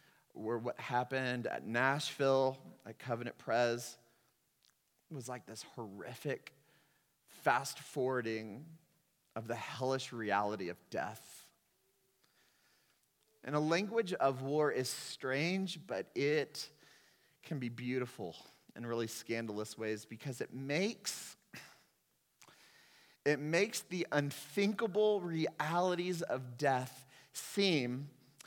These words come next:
as if the leverage that they hold over us in this life, not, it, it makes them seem like they will not last forever.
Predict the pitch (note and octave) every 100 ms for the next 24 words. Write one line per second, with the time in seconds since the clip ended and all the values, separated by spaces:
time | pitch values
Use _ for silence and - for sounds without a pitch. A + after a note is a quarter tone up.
0 | - - E3 E3+ G3 F#3+ G3 E3+ E3+ F#3
1 | G#3+ G3+ B3+ B3+ B3+ G#3 G3+ E3+ - G3
2 | G3+ G3+ - - F#3 F#3+ D#3 C#3+ D3 -
3 | - - - - D3+ D#3+ F3+ F3 D#3+ C3
4 | B2 C3 - - _ _ _ _ - D3+
5 | D#3+ E3 - - - - - - - -
6 | - _ F3 F3+ G#3 G3+ G#3 - G#3 G3
7 | E3 E3 D3+ D3 D3+ E3+ F#3 - - D3
8 | D#3 E3 D#3 - - C#3 C3 B2 A#2